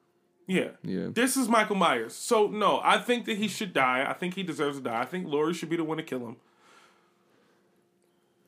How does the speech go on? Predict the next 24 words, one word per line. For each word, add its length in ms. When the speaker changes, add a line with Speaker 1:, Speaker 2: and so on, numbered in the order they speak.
Speaker 1:
And 240
then 160
at 160
the 160
end, 280
the 40
dude 320
is 120
like, 320
Michael 240
Myers 220
goes 300
outside 640
after 260
Speaker 2:
Mm-hmm. 100
Speaker 1:
his 120
man 220
just 220
dies. 420
Speaker 2:
Mm-hmm. 180
Speaker 1:
Michael 180
Myers 200
goes 260
outside 600